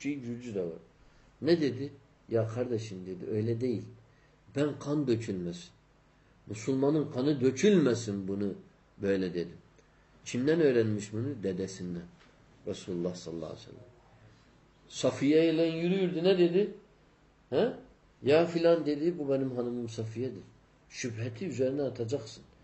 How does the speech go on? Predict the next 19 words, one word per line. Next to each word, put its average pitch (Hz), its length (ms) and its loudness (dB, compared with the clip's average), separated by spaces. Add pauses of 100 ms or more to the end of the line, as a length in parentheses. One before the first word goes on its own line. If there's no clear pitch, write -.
(680)
Açıklayacaksın. 147 840 4 (720)
Vabalini 135 460 4
o 170 160 4
alır 123 240 2
senin. 87 200 -12 (1300)
Her 208 200 10
şeyi 165 340 2
biz 156 120 -4
apaçık 135 540 -4
konuşacağız. 95 560 -6 (680)
Cahilden 156 640 4
cahilin 131 340 2
seviyesine 113 520 0
ineceğiz. 92 440 -8 (840)
İşte - 180 -16
Hazret 110 460 -4
Hasan. 104 240 -10 (880)
Sulhun 135 440 -2
sembolüdür. 113 720 0